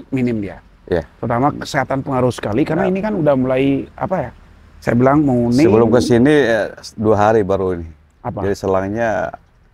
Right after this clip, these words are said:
Speaker 2: ganti pohonnya dua hari.
Speaker 1: Woi, kalau jangan, Bu.
Speaker 2: Semua terlalu dekat waktunya.
Speaker 1: Bahaya, Om. Sangat
Speaker 2: Saya,
Speaker 1: bahaya.
Speaker 2: saya yakin itu kemarin, oh, wah, ini persoalannya karena ini terlalu dekat waktunya.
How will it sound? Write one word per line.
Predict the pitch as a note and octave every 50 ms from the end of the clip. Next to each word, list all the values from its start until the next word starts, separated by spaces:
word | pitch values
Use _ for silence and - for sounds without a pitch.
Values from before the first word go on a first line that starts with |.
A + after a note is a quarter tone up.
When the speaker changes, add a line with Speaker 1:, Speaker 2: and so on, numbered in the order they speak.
| _ _ _ _ -
Speaker 2:
ganti | - F2 F#2 F#2+ F2 -
pohonnya | F2+ - G#2 A2+ A#2+ G#2+
dua | F#2+ F#2 E2+ G2+
hari. | A2 G#2+ F#2 E2 - _ _ _ _
Speaker 1:
Woi, | - - D3+ D3 C#3+ C3+ A#2+ A2 F#2+
kalau | - G#2+ G#2+ G#2
jangan, | G#2 G#2 F#2+ F#2+ F#2+ G2+ G#2+ G#2+ G2+
Bu. | F2
Speaker 2:
Semua | - G#2 F#2+ F#2
terlalu | - G2 G2 G2 F#2+ F2
dekat | F#2+ F2+ - F#2+ -
waktunya. | - F2 - - - E2+ D#2+ D#2+ D#2 D#2 D2
Speaker 1:
Bahaya, | E2+ F2+ F#2+ G#2+ G#2+ G#2 G2 F#2
Om. | E2+ E2+ - _ _ _ _ _ _ _ _ _ _ _ _ _ _
Sangat | - - - C#3+ C3
Speaker 2:
Saya, | C3+ C#3
Speaker 1:
bahaya. | C#3 A2 G2 F#2+ G2
Speaker 2:
saya | F#2 F#2+ D3 D#3 D3+
yakin | B2+ E3+ D3+ D3 D#3
itu | D3 E3+
kemarin, | B2 C3+ A2+ A#2 A#2 A2+ G2 F#2
oh, | E2+ E2 C2+ - F2 F#2
wah, | F#2+ G#2 F2
ini | E2+ F2+ F2+ G2 F#2 _ _ _ _ _ _ _ _ _ _ -
persoalannya | F#2 F2+ - - F2 D2+ F2 F#2 F#2+ G2
karena | E2+ E2+ E2+ E2 F#2+ G2+ G#2
ini | G2 G2 G2+
terlalu | - - F2 F2+ F#2 F2
dekat | E2+ E2+ - E2+ D#2
waktunya. | E2+ E2 - - E2+ E2 D#2+ D#2+ F#2 B2 E3 F#3+ F#3+